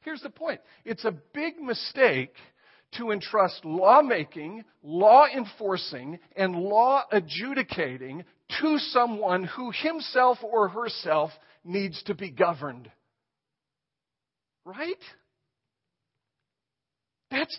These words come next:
the genius of this thing. That's the brilliance of what these guys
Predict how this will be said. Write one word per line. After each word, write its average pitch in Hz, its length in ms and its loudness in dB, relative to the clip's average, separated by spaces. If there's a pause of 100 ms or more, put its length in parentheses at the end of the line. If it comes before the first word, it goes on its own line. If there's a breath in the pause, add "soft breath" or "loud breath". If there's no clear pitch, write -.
the 269 60 -8
genius 311 680 -4
of 156 160 -8
this 151 300 -10
thing. 117 240 -16 (1400)
That's 277 260 -2
the 262 80 -4
brilliance 277 800 -4
of 185 140 -18
what 165 160 -18
these 151 320 -16
guys 113 340 -20